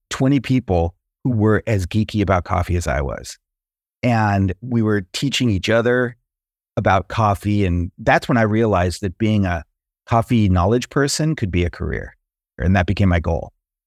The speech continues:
So the S C A provided me with a network of coffee people that expanded beyond my own company. Shortly after that, I got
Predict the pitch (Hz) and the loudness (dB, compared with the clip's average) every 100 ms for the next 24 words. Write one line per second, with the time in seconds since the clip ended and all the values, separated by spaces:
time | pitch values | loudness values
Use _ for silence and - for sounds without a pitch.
0 | _ _ _ - - 131 117 107 120 160 | _ _ _ -6 0 2 2 2 0 0
1 | - 185 143 135 - 101 95 107 117 113 | -2 0 2 0 -2 -2 2 2 0 -4
2 | 92 _ _ - 107 110 107 98 92 82 | -8 _ _ -2 0 2 2 2 0 -2
3 | - _ _ _ _ 107 107 90 110 104 | -8 _ _ _ _ 0 0 2 2 4
4 | 107 127 - 160 - 104 - 110 131 131 | 4 0 -2 -2 -2 -2 0 0 0 -4
5 | 156 151 175 185 185 - 110 104 - _ | -4 -2 -2 -2 -4 -4 -2 -2 -4 _
6 | _ _ _ - 113 - 131 120 123 117 | _ _ _ -6 -4 -2 2 4 4 2
7 | 90 104 101 104 104 95 98 95 95 95 | 0 0 2 2 2 0 0 -2 -2 -2
8 | 98 113 135 190 - _ _ _ _ _ | -2 -2 -2 -2 -8 _ _ _ _ _
9 | _ _ - - 147 123 123 - 104 104 | _ _ -6 0 2 4 2 2 2 2
10 | 101 95 101 | 2 2 0